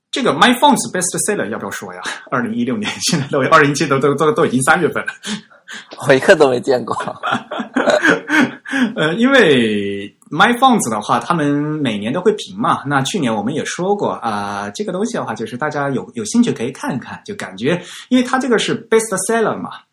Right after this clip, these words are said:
Speaker 1: 就是销售量最好的。呃，销售量最好的不一定是最优秀的啊，在，在，在，在一定要注意。但是呢，
Speaker 2: 对。
Speaker 1: 如果大家看一下这个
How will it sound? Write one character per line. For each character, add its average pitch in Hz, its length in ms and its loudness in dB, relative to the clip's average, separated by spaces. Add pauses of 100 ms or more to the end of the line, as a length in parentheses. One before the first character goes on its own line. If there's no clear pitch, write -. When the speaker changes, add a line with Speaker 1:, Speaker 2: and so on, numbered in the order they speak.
(100)
Speaker 1:
就 123 100 -4
是 110 260 -4 (140)
销 240 160 2
售 240 160 2
量 196 160 2
最 240 160 -2
好 - 340 -10
的。 107 220 -8 (640)
呃， 147 200 0
销 262 200 6
售 262 160 6
量 269 160 8
最 269 140 2
好 120 180 0
的 104 80 -2
不 165 100 0
一 208 60 6
定 254 100 4
是 233 140 4
最 240 140 2
优 220 160 8
秀 320 260 4
的 98 60 2
啊， 95 160 0
在， 127 120 0
在， 120 180 -2
在， 117 140 -4
在 113 220 -2
一 120 80 -2
定 110 160 -4
要 104 80 -4
注 107 160 -6
意。 110 60 -4
但 170 120 -2
是 170 160 -4
呢， 135 60 0
Speaker 2:
对。 135 80 2
Speaker 1:
如 - 60 0
果 165 100 -2
大 170 100 0
家 160 200 0
看 - 200 -2
一 190 40 -2
下 165 120 -4
这 147 120 -6
个 113 520 -4